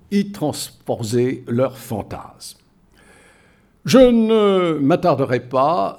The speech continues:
sur la Marie-Antoinette de Coppola, puisqu'elle vous est projetée intégralement, un jour par semaine, et que vous pouvez acquérir ce film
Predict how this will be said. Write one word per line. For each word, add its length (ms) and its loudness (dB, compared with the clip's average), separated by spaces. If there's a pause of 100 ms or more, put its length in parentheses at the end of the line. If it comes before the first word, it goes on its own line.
sur 720 -2
la 120 -2
Marie-Antoinette 1080 0 (140)
de 460 0 (120)
Coppola, 560 -4
puisqu'elle 840 -6
vous 340 -8
est 120 0
projetée 800 -2
intégralement, 1300 0
un 160 -8
jour 240 -12
par 220 -20
semaine, 640 -4 (400)
et 140 0
que 100 6
vous 420 4
pouvez 680 0
acquérir 600 -6
ce 160 -10
film 720 -2